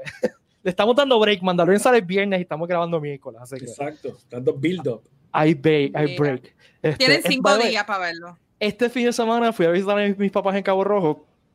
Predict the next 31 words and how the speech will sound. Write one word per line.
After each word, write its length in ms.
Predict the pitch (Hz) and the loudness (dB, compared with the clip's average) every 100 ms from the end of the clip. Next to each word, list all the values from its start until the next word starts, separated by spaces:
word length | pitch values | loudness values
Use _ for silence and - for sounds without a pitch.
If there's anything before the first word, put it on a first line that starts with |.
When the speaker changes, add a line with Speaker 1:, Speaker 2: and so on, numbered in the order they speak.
| _ _ _ - | _ _ _ -10
Speaker 1:
y 60 | 170 | 0
lo 60 | 170 | 0
que 60 | 170 | 0
estamos 260 | 165 170 | -2 -2
haciendo 140 | 175 214 | -2 -2
es 40 | |
que 100 | 208 | 0
yo 100 | 156 | 0
me 60 | 151 | -2
estoy 140 | 156 | -2
quedando 220 | 190 185 185 | -2 0 0
en 40 | |
un 40 | |
apartamento 460 | 185 180 180 175 180 | 0 0 -2 0 0
at-, 120 | 170 | 0
abajo 240 | 175 160 180 | 0 0 2
de 60 | |
la 80 | 170 | 0
casa 280 | 170 170 165 | 0 -2 -2
con, 360 | 160 151 143 | -4 -6 -8
con 160 | 139 156 | -8 -4
mi 120 | 185 | -2
hija 220 | 190 143 - - - _ | 0 -2 -4 -18 -20 _
y 80 | 156 | -8
pues 200 | 151 151 | -2 -2
interactuamos 520 | 151 156 147 165 220 | 0 -2 -2 0 2
afuera, 380 | 220 262 254 165 | 0 0 -2 -2
¿no? 180 | 151 185 | -4 -4
Este, 280 | 170 - 139 | -4 -4 -4
área 160 | 143 175 | -2 0
libre. 320 | 208 185 127 | 0 0 -4